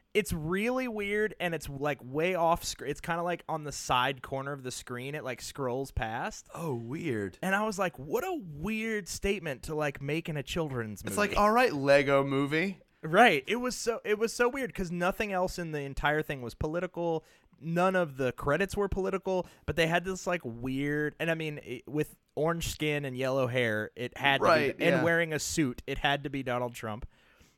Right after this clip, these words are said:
Speaker 1: Um, and, but the other one, I couldn't quite make it out. It could have just been Trump and Melania, maybe.
Speaker 2: Really?
Speaker 1: But it was just a Trump figure, like,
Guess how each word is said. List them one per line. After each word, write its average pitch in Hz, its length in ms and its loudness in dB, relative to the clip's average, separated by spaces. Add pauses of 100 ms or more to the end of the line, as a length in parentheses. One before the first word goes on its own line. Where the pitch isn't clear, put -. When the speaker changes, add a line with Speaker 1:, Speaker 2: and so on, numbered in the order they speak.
(320)
Speaker 1:
Um, 151 380 0 (140)
and, 160 280 -2 (360)
but 143 160 -6
the 180 140 4
other 254 180 4
one, 233 160 2
I 180 80 2
couldn't 269 280 -4
quite 220 240 2
make 202 160 0
it 196 60 2
out. 190 120 2
It 180 160 0
could - 160 4
have 349 100 2
just 196 200 -6
been 190 180 0
Trump 160 480 -2
and 139 160 -4
Melania, 123 600 -2
maybe. 311 400 -6
Speaker 2:
Really? 120 500 0 (260)
Speaker 1:
But 240 120 4
it 247 80 -2
was 262 180 0
just - 400 2
a 214 80 4
Trump - 460 0
figure, 110 420 -4
like, 131 240 0